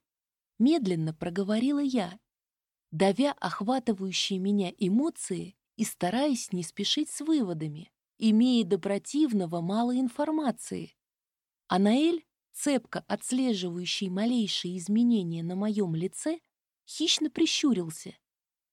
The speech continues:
В этот момент он сильно напомнил мне охотничью гончую, почуявшую след жертвы. «Вы привели в дом дикого кота».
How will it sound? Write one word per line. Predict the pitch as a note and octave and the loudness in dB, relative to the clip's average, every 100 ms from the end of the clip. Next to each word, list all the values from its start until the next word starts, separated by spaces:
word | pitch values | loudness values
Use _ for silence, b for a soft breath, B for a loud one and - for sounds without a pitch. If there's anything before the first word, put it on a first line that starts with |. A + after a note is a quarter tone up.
| _ | _
В | F3+ A#3+ | -2 2
этот | A#3+ G3+ G3 | 2 0 2
момент | A3+ A#3 D4 E4 - _ _ _ | 2 2 0 -2 -6 _ _ _
он | G#3 G3+ | -4 -4
сильно | - D#4+ E4 C#4+ | -2 0 2 2
напомнил | B3 A#3 A#3 D4 D4 B3+ A#3+ | 0 0 -2 -6 -2 0 0
мне | A3+ A#3 A#3 | 2 0 -2
охотничью | G#3 - D4 - C4+ - - D#4 | -8 -4 -6 -2 -4 -4 -4 -2
гончую, | - C4+ F3+ - E3 E3 - _ _ _ - | 2 2 2 -2 -6 -8 -10 _ _ _ -4
почуявшую | F3+ E3 - D#4+ D4 - - F3+ D#3+ | -4 -2 2 4 4 0 -6 -4 -4
след | D#3 G#3 A#3+ B3+ | -4 -2 -2 0
жертвы. | B3+ C#4+ G#3+ - D#3+ E3+ _ _ _ _ _ _ _ _ _ _ _ _ _ _ | 0 0 0 -4 -8 -8 _ _ _ _ _ _ _ _ _ _ _ _ _ _
«Вы | - D#3 F#3+ | -10 -2 -2
привели | D#3+ E3+ E3 E3 D#3+ | 0 0 0 0 0
в | D#3 | -2
дом | D#3 G3+ A3 F#3+ | 0 2 2 2
дикого | D3+ F3 F#3 E3+ | -2 -4 -2 -4
кота». | E3 F#3+ - E3 D#3 | -2 -4 -2 -6 -6